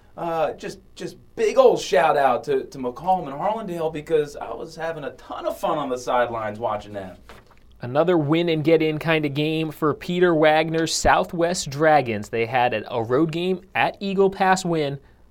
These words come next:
Speaker 2: It wasn't the highest scoring game, twenty-one three, though their defense really picked them up. And, uh, so Southwest is in the playoffs, meaning Southwest Legacy is not, as there was a, uh, a, a couple teams tied, uh,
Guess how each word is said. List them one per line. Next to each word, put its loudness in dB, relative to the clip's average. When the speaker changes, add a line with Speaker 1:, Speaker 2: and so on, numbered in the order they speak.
Speaker 2:
It -10
wasn't -6
the -4
highest -6
scoring -2
game, -10
twenty-one -6
three, -6
though -8
their -4
defense -8
really -6
picked -10
them -8
up. -8
And, -8
uh, -4
so -8
Southwest 0
is -4
in -6
the -8
playoffs, -6
meaning -8
Southwest -2
Legacy -6
is -8
not, -2
as -10
there -6
was -6
a, -4
uh, -2
a, -2
a -10
couple -6
teams -8
tied, 0
uh, -2